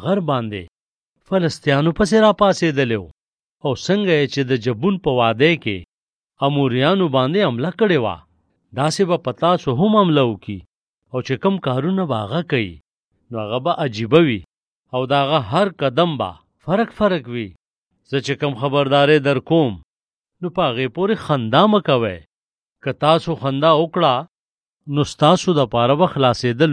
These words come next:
نور هم ګران شي. ما د مالک خدای رب الافواج د ټول ملک د تباه کولو فیصله اورېدلې ده. د خدای پاک حکمت. زه چې درته څه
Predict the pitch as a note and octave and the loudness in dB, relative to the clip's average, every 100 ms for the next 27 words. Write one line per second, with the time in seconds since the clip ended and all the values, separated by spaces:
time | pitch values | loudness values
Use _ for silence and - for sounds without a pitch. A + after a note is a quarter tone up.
0 | A#2+ C#3+ D#3+ G#2 E3+ A3+ D#3+ C3+ A#2+ G2+ | 2 2 2 4 2 2 0 0 -2 -6
1 | - F#2+ - _ _ _ - B2 D3+ F#3 | -12 -14 -16 _ _ _ -8 2 4 6
2 | F3 C3 B2 C3 G3 - - G#2 G#2 F3+ | 4 4 4 4 2 0 -10 -2 4 6
3 | E3+ A2 F3+ F#3 F#3 B2+ - A#2 A#2 D#3 | 6 2 -2 0 -2 -2 -4 -2 0 0
4 | - _ _ _ _ - B2+ A#2+ D#3+ F#3 | -4 _ _ _ _ -6 -4 -2 4 6
5 | F3 A2+ D3 G#3 F#3 D3+ B2 A2 A2 G2 | 6 2 0 0 0 -2 -2 0 -2 -2
6 | A#2+ C#3 F#3 C3+ A2 - A#2 F3+ G3 B2+ | -2 -2 0 -2 -4 -4 -4 -2 -2 -2
7 | F#2+ C#3+ G3+ E3 G2 D2 _ _ _ _ | 0 0 0 -2 -4 -8 _ _ _ _
8 | _ _ _ _ _ _ _ _ _ _ | _ _ _ _ _ _ _ _ _ _
9 | _ _ _ _ A#2+ A2+ - A#2 B2 A#2 | _ _ _ _ -6 -6 -4 0 0 0
10 | - B2 B2+ - A2 - F#2 B2+ - _ | 2 4 2 0 -8 -8 -6 -6 -6 _
11 | _ _ _ _ _ _ _ _ _ _ | _ _ _ _ _ _ _ _ _ _
12 | _ _ _ _ _ _ _ _ _ - | _ _ _ _ _ _ _ _ _ -18
13 | F#2+ C#3 G#3+ A#3 G#3 D#3+ D3 - | 0 4 6 6 4 4 0 2